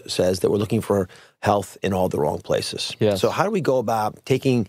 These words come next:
Speaker 1: the ten-week process that you're arguing it require-, is required to retrain our taste buds and make it feasible? How do we wake people up who are not used to delayed gratification to the, to the possibility that that may actually bring them greater pleasure down the road?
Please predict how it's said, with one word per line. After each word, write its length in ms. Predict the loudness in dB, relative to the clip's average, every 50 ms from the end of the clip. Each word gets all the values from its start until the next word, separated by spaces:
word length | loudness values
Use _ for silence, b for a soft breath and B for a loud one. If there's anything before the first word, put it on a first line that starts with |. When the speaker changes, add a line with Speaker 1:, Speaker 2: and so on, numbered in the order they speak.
| B B B
Speaker 1:
the 100 | -6 -6
ten-week 440 | -2 0 0 2 2 2 0 0
process 680 | -2 -2 0 0 0 0 -2 -2 -4 -4 -4 -4 -8 -2
that 240 | 0 0 0 0 -4 _
you're 180 | -2 2 2 4
arguing 420 | 2 2 0 0 0 -2 -2 -4 -2 -2
it 80 | 0
require-, 400 | 0 0 0 2 2 2 2 2
is 160 | 0 -2 -4
required 340 | -6 -4 0 0 0 0 0 -2
to 120 | -4 -4
retrain 480 | -2 -2 -2 -2 -2 -2 -2 -2 0 -2
our 80 | -4
taste 320 | -2 -2 -2 -2 -2 -2 -4
buds 280 | -2 -2 -2 -4 -8 B B B B B
and 120 | 0 0
make 140 | 0 0 -2
it 100 | -8 -8
feasible? 380 | -4 -4 -4 -2 -2 -6 -4
How 100 | -2 0
do 80 | 0 0
we 180 | 0 -2 -4 -6 B B B B
wake 220 | 0 0 0 0 -2
people 320 | -4 -4 -2 0 0 0
up 140 | 0 -2 -2
who 100 | -2 0
are 40 | 0
not 240 | 2 0 -2 -2 -2
used 300 | -2 0 0 -2 -2 0
to 160 | 0 0 0 B B B B
delayed 380 | 0 2 2 2 0 0 -2 0
gratification 800 | 0 0 0 0 -4 -6 -4 0 0 0 0 0 -4 -6 -8 -10 b b b b b b b
to 140 | -2 -2 -2
the, 180 | -2 -4 -6
to 100 | -2 0
the 120 | 0 0 2
possibility 680 | 2 2 2 2 0 -2 0 0 2 0 0 0 -2
that 140 | 0 0 0
that 120 | 0 0
may 120 | 2 2 2
actually 240 | 0 0 -2 0
bring 160 | 0 2 2 2
them 120 | 0 -2
greater 300 | 0 0 2 2 2 0
pleasure 300 | -2 -2 -2 -2 0 0
down 240 | 0 0 0 0 0
the 80 | 0
road? 280 | 0 2 2 0 -2 -4